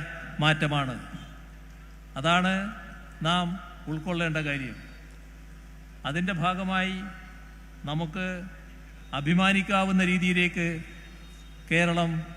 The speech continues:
ഉയർന്നിരിക്കുന്നു. അതാണ്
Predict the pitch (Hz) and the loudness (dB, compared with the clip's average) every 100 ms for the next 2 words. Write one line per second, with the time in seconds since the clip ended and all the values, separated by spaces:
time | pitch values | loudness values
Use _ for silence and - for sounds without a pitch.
0 | - - - - - - - 143 160 165 | -16 -18 -18 -18 -18 -18 -2 4 4 6
1 | 170 156 160 131 117 107 - - - - | 4 2 0 -2 -4 -8 -14 -16 -18 -16
2 | - 135 165 170 | -8 0 2 2